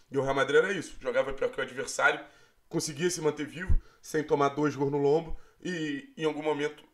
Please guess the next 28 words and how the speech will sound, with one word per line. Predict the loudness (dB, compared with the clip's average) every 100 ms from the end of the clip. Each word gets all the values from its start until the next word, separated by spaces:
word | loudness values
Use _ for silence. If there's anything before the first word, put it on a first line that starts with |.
| _ _ _ -4
tinha | -2
capacidade | -2 -2 -2 -4 -2 -2 -2
pra | -2 -2
reagir, | 2 0 0 -4 -6
né? | -8 -8 -20 -20 -20 _
A | -2
gente | 4
fala | 4 4
sempre | 0 0 0 -4
que | -8 -12 -14 _ _ -12
Libertadores | -6 -2 2 2 2 2
é |
uma | 2
competição | -2 -6 -8 -8 -8 -8
única, | -6 -6 -6 0 0 0 -6 _
eu | 0
acho | 0 -2
que | -6 -6 -8 -4
dá | -2 0
pra | 2 2 0 -4 _
trazer, | 0 0 2 2
assim, | 2 0 -2
essa | -2 0 -2 -4 -18 -20 _
referência | -2 2 4 4 2 -4
de | -6
Liga | -6 -6
dos | -6
Campeões. | -6 -4 -2 -2 -4